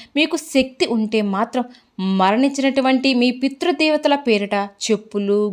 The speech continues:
గొడుగులు, చాప, వస్త్రాలు దానం చేయవచ్చు. చాలా మంచిది, మీకు చాలా శుభం జరుగుతుంది. ఒకవేళ మీకు శక్తి లేకపోతే స్వయం పాకాన్ని, ఆ, బ్రాహ్మణులకి దానం చేసి వాళ్ళ పాదాలకు దండం పెట్టుకున్నా కూడా సరిపోతుంది.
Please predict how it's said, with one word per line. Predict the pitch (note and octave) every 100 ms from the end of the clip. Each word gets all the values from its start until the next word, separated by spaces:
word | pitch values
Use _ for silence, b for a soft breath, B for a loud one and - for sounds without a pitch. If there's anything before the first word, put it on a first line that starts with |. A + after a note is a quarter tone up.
| E3+
గొడుగులు, | F#3+ F#3 F#3 F#3+ F#3+ - - -
చాప, | E3+ F#3 -
వస్త్రాలు | G#3 G#3 F#3 D#3+ - - F#3
దానం | G#3 E3+ D#3 F#3 G3+
చేయవచ్చు. | E3+ E3 E3 - - b b b b - -
చాలా | E3 D#3 F3+
మంచిది, | G3+ E3 D#3 D3 F#3+ - _
మీకు | F#3+ F#3+ -
చాలా | F#3 F#3 D#3+ D3 -
శుభం | - G3 F3+ A#3
జరుగుతుంది. | G#3 F3 F3 F#3 F3 - b b b b E4
ఒకవేళ | E4+ F4+ F#4 G4+
మీకు | G4 -
శక్తి | - C#4 C4 E4
లేకపోతే | A#3+ G#3+ A#3+ B3 B3+ B3+ A#3+ A#3+ B -
స్వయం | - B3+ D#4+
పాకాన్ని, | D#4+ D4+ C4+ C4 B3 A#3+ A#3+ A#3+ b b b b b -
ఆ, | A3 G#3
బ్రాహ్మణులకి | F3+ F3+ G3 G#3+ B3 B3 B3+
దానం | F3+ E3 G3 A3+ A3+
చేసి | A#3 B3 A3+
వాళ్ళ | G3 G3+ G#3+ F#3
పాదాలకు | E3 F#3 G3+ A3 G#3 G3 -
దండం | E3 D#3 G3+
పెట్టుకున్నా | G#3 F#3 F#3 F3+ F3 F#3+
కూడా | F#3+ F3+
సరిపోతుంది. | G#3 - E3+ - F3 - F#3+